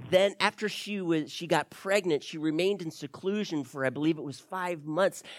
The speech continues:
an indication that, you know, she probably had miscarriages in the past. And she wanted to make sure that didn't happen this time. And it didn't. But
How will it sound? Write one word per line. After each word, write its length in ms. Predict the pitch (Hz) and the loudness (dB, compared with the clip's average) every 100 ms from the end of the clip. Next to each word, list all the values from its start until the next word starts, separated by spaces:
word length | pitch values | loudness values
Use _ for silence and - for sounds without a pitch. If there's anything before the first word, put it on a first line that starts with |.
| 143 | -2
an 140 | 156 151 | -2 2
indication 880 | 196 170 - - 175 208 - 156 139 | 2 2 -4 -4 -4 -4 -2 -2 2
that, 160 | 139 - - - - | 0 -2 -20 -20 -8
you 80 | 170 | -6
know, 80 | - | -6
she 200 | - 165 | -8 -12
probably 1000 | - - 196 240 311 311 285 285 269 240 _ _ | -12 -4 -2 -2 -4 -6 -6 -6 -8 -12 _ _
had 200 | - 175 | -12 -10
miscarriages 800 | 165 165 - 117 101 90 90 - | -8 -8 -8 -10 -8 -10 -14 -16
in 100 | 90 | -16
the 60 | 85 | -16
past. 720 | - - 80 85 _ _ _ _ _ _ _ - | -18 -18 -18 -20 _ _ _ _ _ _ _ -16
And 100 | 123 | -12
she 140 | - | -8
wanted 300 | 156 165 151 | -6 -6 -6
to 60 | 151 | -4
make 180 | 143 143 | -6 -8
sure 240 | - 143 | -10 -8
that 200 | 135 135 | -8 -10
didn't 220 | 143 131 | -10 -10
happen 440 | - 131 - 95 95 | -12 -12 -12 -16 -18
this 200 | 90 - | -20 -20
time. 360 | - - - _ _ _ _ _ _ _ _ _ | -20 -20 -20 _ _ _ _ _ _ _ _ _
And 120 | - 143 | -16 -14
it 100 | - | -8
didn't. 380 | 101 - 151 _ _ _ _ _ _ _ _ _ _ _ _ _ _ _ _ _ _ _ - | -8 -10 -18 _ _ _ _ _ _ _ _ _ _ _ _ _ _ _ _ _ _ _ -12
But 140 | 147 | -12